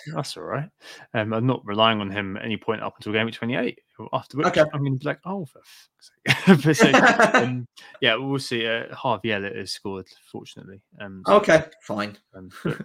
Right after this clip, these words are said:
Speaker 1: <laughs> Van Dijk's done this damage. I think my, I think I was on a, a safety score, like, was, like, four,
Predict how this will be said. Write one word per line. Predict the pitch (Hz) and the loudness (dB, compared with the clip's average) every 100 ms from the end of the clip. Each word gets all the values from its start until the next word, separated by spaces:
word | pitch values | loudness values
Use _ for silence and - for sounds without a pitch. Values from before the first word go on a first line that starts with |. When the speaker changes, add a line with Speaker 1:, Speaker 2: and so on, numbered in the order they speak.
| - | -18
Speaker 1:
<laughs> | _ 104 98 | _ -18 -12
Van | 98 95 | -10 -8
Dijk's | 101 117 | -8 -8
done | - 101 | -8 -8
this | 95 - | -10 -6
damage. | 101 92 92 - | -6 -6 -10 -12
I | 107 | -14
think | 107 | -8
my, | 107 101 98 _ _ _ _ _ _ | -4 -4 -6 _ _ _ _ _ _
I | 95 92 _ _ _ _ | -8 -8 _ _ _ _
think | - 160 | -4 -2
I | |
was | 117 | 0
on | 110 107 _ - | -2 -6 _ -18
a, | 107 | -14
a | |
safety | - 113 - 107 | -6 -6 -6 -12
score, | - 107 98 95 | -6 -6 -6 -8
like, | 107 - _ _ _ _ _ _ | -12 -12 _ _ _ _ _ _
was, | - 117 | -8 -6
like, | 107 - | -6 -10
four, | - - - 117 113 120 123 | -18 -20 -4 -2 0 0 -2